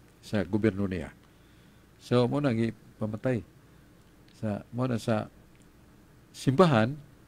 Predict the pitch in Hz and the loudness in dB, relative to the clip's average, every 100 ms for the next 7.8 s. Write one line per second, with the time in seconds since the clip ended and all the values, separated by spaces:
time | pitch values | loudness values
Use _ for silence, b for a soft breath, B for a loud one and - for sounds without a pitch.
0 | - - - 120 117 170 175 160 143 123 | -20 -20 -8 -4 2 2 4 4 4 0
1 | - 120 120 123 113 - - 120 127 - | -6 -6 -2 2 0 -2 -2 0 2 0
2 | - 135 - 123 - - 101 90 - - | 2 2 4 -2 -2 -6 -6 -6 -14 -20
3 | - - 131 - - 226 196 139 123 - | -20 2 4 4 6 6 8 6 2 -2
4 | 101 90 92 110 - - - - - - | -4 -6 -8 -12 -18 -20 -20 -20 -12 2
5 | 127 151 165 135 156 143 135 113 117 117 | 8 10 8 8 8 8 6 6 2 0
6 | - - - - - - 147 - - - | -6 -20 -20 -20 -8 4 4 4 -4 4
7 | 131 120 113 110 107 92 113 | 4 4 0 2 2 2 0